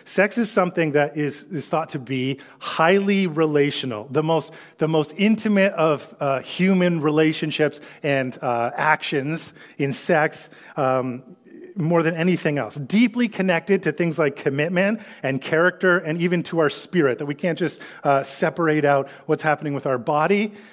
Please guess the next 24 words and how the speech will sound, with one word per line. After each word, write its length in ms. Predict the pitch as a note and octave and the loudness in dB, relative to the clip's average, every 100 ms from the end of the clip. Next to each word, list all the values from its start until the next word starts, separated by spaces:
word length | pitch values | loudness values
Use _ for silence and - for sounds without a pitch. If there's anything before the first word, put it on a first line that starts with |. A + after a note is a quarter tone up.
| - - | -16 -6
and 140 | C#3 | -2
what's 140 | D3 | 0
happening 520 | D3+ D3 D3 C#3+ C#3 C#3+ | 0 0 0 -4 -4 0
with 200 | C#3 C#3+ | 0 0
our 100 | C3 | -2
spirit. 600 | - - D3 B2+ - - - - | -6 -6 0 0 -2 -12 -14 -6
And 120 | C#3+ | -4
so 60 | D#3 | -2
it's 120 | F3+ | 2
not 140 | F#3 | 2
just 200 | F#3+ F3+ | 2 -2
a 40 | D#3+ | -2
physical 480 | - E3 D#3+ D3 D3+ | 0 -2 2 0 2
act 380 | E3 G#3 A3+ - | 2 2 0 -2
or 140 | C#3+ | -2
physical 460 | E3+ C#3 B2+ C3 - | 0 -6 -4 -4 2
urges, 640 | E3+ G#3 F3+ F3+ F#3 - - - - | 4 4 4 2 2 -4 -18 -20 -6
uh, 180 | D3 C#3 | -2 -2
for 240 | - D#3 | 0 2
them. 380 | C3+ D#3+ F3 G#3+ - - - | 4 4 2 0 -4 -14 -2
Uh, 220 | C3+ C3+ | 0 0
it's 160 | C#3+ - | -2 0
not 180 | E3+ D#3+ | 0 2
just, 240 | F3 - | -2 -4